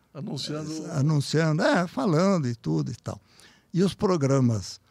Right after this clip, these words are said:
Speaker 2: os programas de, de, de, de rádio, a Rádio Cacique tinha, e a P R D sete, Rádio Clube de Sorocaba, que ficava onde hoje é o Banco Bradesco,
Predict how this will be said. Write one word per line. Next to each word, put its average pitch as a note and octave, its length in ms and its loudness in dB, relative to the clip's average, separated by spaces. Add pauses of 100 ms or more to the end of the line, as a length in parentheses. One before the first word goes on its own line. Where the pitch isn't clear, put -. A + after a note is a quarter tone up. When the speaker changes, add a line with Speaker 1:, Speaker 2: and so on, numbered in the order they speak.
(260)
Speaker 2:
os - 140 -8
programas A2 720 0
de, G2 260 -6
de, G2 580 -8 (500)
de, G2 600 -10
de G2+ 180 -6
rádio, B2 360 0
a A2+ 40 2
Rádio C3+ 260 2
Cacique C3 460 -6
tinha, F#3 420 2 (440)
e C3 100 2
a C#3 80 0
P - 260 4
R D#3 460 6
D C3 240 4
sete, - 720 -2 (1300)
Rádio C3 600 2
Clube C3+ 480 2
de A#2 140 2
Sorocaba, A#2+ 840 0
que C3+ 160 -4
ficava C#3+ 560 0
onde C#3+ 320 4
hoje C3 340 4
é D#3 40 4
o D3 60 4
Banco C#3 440 0
Bradesco, B2+ 880 0